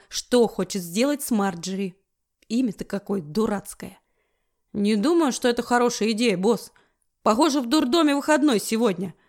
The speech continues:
Гляньте, что творит. И что у неё в лапе? Блин, лыжница-булыжница. А вдруг она кусаться начнёт? Явно же из поднадзорной палаты сбежала эта овца». «Я тебе плачу,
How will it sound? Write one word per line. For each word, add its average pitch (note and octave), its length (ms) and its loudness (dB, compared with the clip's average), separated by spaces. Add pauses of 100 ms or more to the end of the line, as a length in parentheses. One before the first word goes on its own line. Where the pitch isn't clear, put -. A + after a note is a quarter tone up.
(160)
Гляньте, C4 380 2
что - 200 -4
творит. A3+ 480 -2 (380)
И - 80 -4
что - 320 0
у E4+ 60 4
неё F4 300 4
в E4+ 80 0
лапе? A3 420 2 (260)
Блин, A#3+ 420 4 (260)
лыжница-булыжница. A3+ 1300 2 (300)
А A3 120 2
вдруг C4 240 2
она C4 160 4
кусаться B3+ 440 0
начнёт? A#3+ 520 -2 (360)
Явно G#3 400 4
же G3 140 -2
из G3 120 -2
поднадзорной G#3+ 640 2
палаты A3+ 380 2
сбежала G3+ 420 0
эта F#3 220 0
овца». G3+ 380 -4 (720)
«Я A2 260 -2
тебе G3 280 0
плачу, G3+ 600 -2